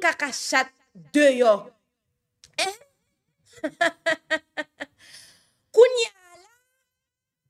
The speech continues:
li vle fè nou konprann ke se nou k fè l kote liye ya, se nou k fè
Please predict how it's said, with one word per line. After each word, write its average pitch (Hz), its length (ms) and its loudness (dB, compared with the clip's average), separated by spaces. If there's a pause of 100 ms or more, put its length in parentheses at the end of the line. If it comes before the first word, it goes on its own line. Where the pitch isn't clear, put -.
(120)
li 311 280 -4
vle 539 160 2
fè 427 220 -20 (100)
nou 359 160 -6
konprann 330 640 0
ke 466 160 2 (920)
se - 360 -6
nou 480 240 0
k - 80 -18
fè - 240 -18
l - 80 -12
kote 359 400 0
liye 262 440 0
ya, 285 140 2 (460)
se - 320 -6
nou 508 100 0
k - 80 -16
fè - 160 -12